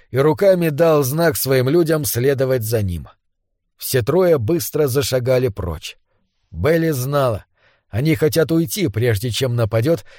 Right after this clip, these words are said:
и будет убита ещё одна комариха. Но не потому, что им было жалко этих тварей,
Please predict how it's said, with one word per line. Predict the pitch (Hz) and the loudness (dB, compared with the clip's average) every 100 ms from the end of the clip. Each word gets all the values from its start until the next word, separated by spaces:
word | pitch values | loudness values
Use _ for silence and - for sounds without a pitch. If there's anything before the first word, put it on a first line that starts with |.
| - - | -20 -4
и | 131 | -2
будет | 151 175 147 123 | 0 0 0 -2
убита | 123 165 156 | -2 0 0
ещё | 151 139 127 - 147 | 0 0 -2 -2 2
одна | 139 117 131 | 2 2 -2
комариха. | 117 123 113 98 92 - _ _ _ _ | 0 0 0 -2 -6 -16 _ _ _ _
Но | - 127 | -6 -2
не | 151 151 | 0 0
потому, | 147 127 160 196 | 0 0 0 -2
что | - 143 | -2 -2
им | 131 123 | 0 0
было | 135 135 | 2 2
жалко | 131 165 147 117 | 2 2 2 2
этих | 127 110 131 | -2 -2 -4
тварей, | 117 135 110 85 | -2 0 0 -4